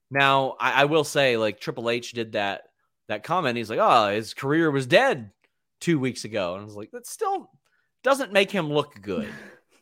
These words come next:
Speaker 1: Like, the, the decision was still not good.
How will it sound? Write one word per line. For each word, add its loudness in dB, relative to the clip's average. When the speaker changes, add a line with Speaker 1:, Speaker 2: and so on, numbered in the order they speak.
Speaker 1:
Like, -2
the, 0
the -4
decision -2
was -2
still -2
not 0
good. -6